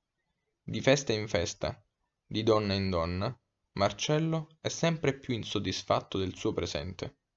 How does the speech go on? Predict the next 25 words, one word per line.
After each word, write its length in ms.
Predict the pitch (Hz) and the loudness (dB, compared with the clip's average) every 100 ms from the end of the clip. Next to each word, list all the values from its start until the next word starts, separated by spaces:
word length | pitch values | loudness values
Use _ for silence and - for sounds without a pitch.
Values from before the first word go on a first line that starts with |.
| _ _ _ _ | _ _ _ _
inebetito 920 | - 101 95 101 104 80 - 110 143 - | -2 0 0 0 -2 -6 -6 -6 -6 -4
da 140 | 117 | -2
tutto 300 | - 156 - | 0 -2 0
il 80 | 135 | 0
bello 300 | 120 104 104 | 0 0 -2
che 120 | 113 | -4
gli 160 | 113 123 | -6 -6
sta 220 | - - | -4 -4
intorno. 680 | 80 104 - - - - _ _ _ _ _ _ _ _ _ _ - - _ _ _ _ _ - | -4 -6 -8 -8 -10 -12 _ _ _ _ _ _ _ _ _ _ -20 -20 _ _ _ _ _ 0
Un 140 | 123 | 4
momento 380 | 123 135 156 156 | 6 4 4 2
di 100 | 113 | 2
svolta 480 | 123 107 95 - 90 | 0 2 2 0 -4
nella 220 | 92 90 | -2 -4
storia 540 | - 80 82 90 120 - _ | -4 -6 -4 -4 -6 -8 _
sarà 320 | - 120 139 | 0 2 2
costituito 800 | - 113 - 107 110 113 - - | 0 -4 -4 -6 -8 -6 -6 -8
dal 220 | - 98 - | -4 -4 -2
suicidio 500 | 104 110 120 127 113 | -4 -4 -2 -2 -2
di 80 | |
un 140 | 101 92 | -2 -2
caro 220 | - 98 | 0 0
amico 300 | 90 85 101 | 0 -2 -2
del 160 | 92 92 | -2 -2
giornalista, 720 | 92 80 78 - - 62 | -4 -4 -6 -8 -8 -8